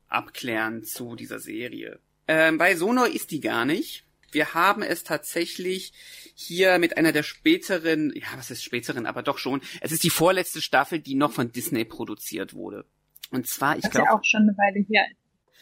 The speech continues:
Speaker 1: Genau, also die ist ja auch schon eine Weile her. Disney hat das Ganze <laughs> ja schon ein bisschen länger nicht. Das ist auch so eine Relation, die ich halt überhaupt nicht mehr, ähm, habe. Ich weiß nicht, das ist so,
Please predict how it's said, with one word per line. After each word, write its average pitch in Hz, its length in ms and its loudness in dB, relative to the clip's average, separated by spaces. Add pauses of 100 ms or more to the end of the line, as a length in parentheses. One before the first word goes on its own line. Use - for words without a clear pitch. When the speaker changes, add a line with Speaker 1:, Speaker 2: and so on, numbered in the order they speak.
(200)
Speaker 1:
Genau, 147 500 6
also 139 240 0
die 143 100 -2
ist - 140 -4
ja 151 120 6
auch - 100 0
schon 143 140 -4
eine 131 80 0
Weile 123 220 4
her. 131 160 -6
Disney 131 240 -10
hat 131 180 -12
das - 100 -12
Ganze 131 340 -2
<laughs> - 20 6
ja 139 60 2
schon 139 180 -6
ein 123 40 -8
bisschen - 200 -8
länger 151 220 4
nicht. 135 200 0 (180)
Das 170 160 0
ist - 160 -4
auch - 120 2
so 175 100 2
eine 160 180 2
Relation, 175 720 0
die - 160 -14
ich - 140 -8
halt 156 140 -4
überhaupt - 840 -8
nicht 139 240 -4
mehr, 123 560 0
ähm, 110 560 -6
habe. 143 240 -2
Ich - 140 -14
weiß 139 180 -6
nicht, 131 280 -8
das - 120 -16
ist - 140 -14
so, 147 280 -10